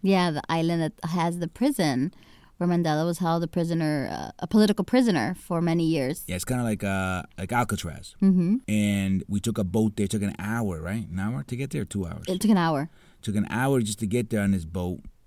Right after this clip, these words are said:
Speaker 1: Which I got
Speaker 2: And
Speaker 1: sick on.
Speaker 2: you got sick rápido.
Speaker 1: Mm-hmm.
Speaker 2: It was very, very educational. I know very, I know very little, um, history. I just,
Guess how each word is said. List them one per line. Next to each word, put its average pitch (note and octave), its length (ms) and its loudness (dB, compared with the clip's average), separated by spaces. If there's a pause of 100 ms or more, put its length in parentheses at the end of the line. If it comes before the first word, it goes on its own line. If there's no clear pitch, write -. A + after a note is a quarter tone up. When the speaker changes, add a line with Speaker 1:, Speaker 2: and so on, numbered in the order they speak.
Speaker 1:
Which - 180 0
I F3+ 100 4
got F3+ 80 4
Speaker 2:
And E3+ 100 0
Speaker 1:
sick - 220 -4
on. D3 220 -2 (140)
Speaker 2:
you F2 160 -6
got G2 220 -4
sick - 300 -6
rápido. F#2+ 400 -4
Speaker 1:
Mm-hmm. D#3+ 220 -2 (140)
Speaker 2:
It A#2+ 140 0
was B2 400 -2
very, B2 960 0
very A2+ 580 -2
educational. F2+ 640 -6
I C#3 180 0
know B2 200 2
very, G#2+ 240 0
I A#2+ 120 0
know A#2 120 2
very F#2+ 260 0
little, F2 320 -6 (200)
um, D#2+ 680 -8
history. F#2+ 360 -4
I D#2+ 100 -6
just, F2 220 -8